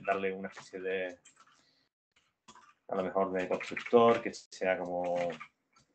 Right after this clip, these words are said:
las items, no sé si es, pues entiendo que si has preguntado eso es porque estás más acostumbrado a hacer mock con, de esta manera, ¿no? A lo mejor.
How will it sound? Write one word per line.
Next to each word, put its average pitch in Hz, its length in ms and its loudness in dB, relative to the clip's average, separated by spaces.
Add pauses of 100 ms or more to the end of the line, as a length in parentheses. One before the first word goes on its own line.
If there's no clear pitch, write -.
(520)
las - 280 -2
items, 98 500 -2
no - 80 -6
sé 104 100 -8
si 110 140 2
es, 98 260 6 (380)
pues 104 120 0
entiendo 107 240 0
que 113 80 2
si 113 140 0
has 107 100 4
preguntado 110 320 2
eso 104 120 -4
es - 60 -14
porque 110 280 2 (220)
estás - 220 -6
más 98 120 2
acostumbrado 98 480 2
a 92 40 0
hacer 95 220 0
mock 92 220 0 (520)
con, - 200 -4
de - 920 -10
esta - 140 -10
manera, 90 340 2
¿no? 123 160 -4 (640)
A - 60 -16
lo 87 60 -6
mejor. 110 220 0